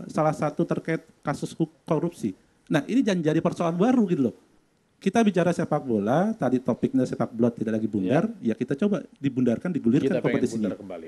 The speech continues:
Speaker 2: Oke.
Speaker 1: Gitu.
Speaker 2: Baik. Pak Gatot, kalau kita harus jalankan kompetisi ini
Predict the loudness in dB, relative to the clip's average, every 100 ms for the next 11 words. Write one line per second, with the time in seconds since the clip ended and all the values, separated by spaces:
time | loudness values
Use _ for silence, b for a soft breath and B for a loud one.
0 | -8 -6 -4 -8 -12 _ _ -14 -12 -12
1 | -16 b b b b -8 -2 2 2 0
2 | _ _ -4 -2 0 0 0 0 0 2
3 | 4 2 2 2 2 0 0 -2 -2 0
4 | -2 -2 -8